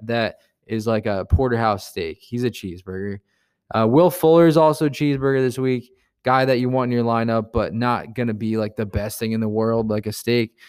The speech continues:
So he's in that cheeseburger tier this week. Darren Fells is in the hot dog tier with Brandon Cooks. Brandon Cooks was the third wide receiver in week five, but he also had a zero in week four. So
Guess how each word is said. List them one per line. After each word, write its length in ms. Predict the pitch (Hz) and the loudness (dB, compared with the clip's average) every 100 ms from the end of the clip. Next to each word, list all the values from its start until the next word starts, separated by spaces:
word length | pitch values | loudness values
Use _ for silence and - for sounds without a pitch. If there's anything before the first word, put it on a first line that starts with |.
| _ | _
So 380 | - 127 117 101 - | -6 -2 0 -2 -6
he's 320 | - 147 135 117 - | -4 0 0 -2 -2
in 140 | 127 | 2
that 160 | 117 104 | 2 2
cheeseburger 520 | - 113 104 107 107 | 2 2 4 4 2
tier 200 | - 107 | 0 -2
this 200 | 104 101 | -2 -6
week. 320 | 107 101 101 _ _ _ _ _ | -10 -10 -12 _ _ _ _ _
Darren 280 | 147 175 180 | 2 4 4
Fells 300 | 160 160 165 | 4 4 4
is 120 | 143 | 0
in 80 | 147 | 0
the 80 | 120 | 2
hot 240 | 123 123 | 2 2
dog 240 | 135 123 123 | 2 0 -2
tier 260 | 127 123 | -2 0
with 220 | 117 110 | 0 -2
Brandon 320 | - 110 107 107 | -2 -2 -4 -2
Cooks. 400 | 123 123 117 - _ _ _ | 0 0 -2 -14 _ _ _
Brandon 300 | 135 151 165 | 0 2 2
Cooks 360 | - 156 165 - | 0 2 2 2
was 180 | 127 110 | -4 -2
the 120 | 113 | -4
third 360 | - - 127 127 | -4 0 2 4
wide 160 | 127 | 2
receiver 500 | 123 113 131 131 135 | 2 0 -2 0 0
in 100 | 123 | 0
week 180 | 123 123 | -2 -4
five, 440 | - 127 143 165 | 0 2 4 2
but 280 | 120 113 - _ _ _ | 0 0 -2 _ _ _
he 120 | _ 139 | _ 0
also 240 | 143 151 | 2 0
had 80 | 147 | -2
a 60 | |
zero 460 | 131 143 185 175 135 | -2 2 4 4 4
in 120 | 131 | 0
week 180 | 135 139 | -4 -6
four. 500 | - 160 160 107 104 | -8 -4 0 0 -2
So 480 | - 117 110 110 | -4 -2 -2 -2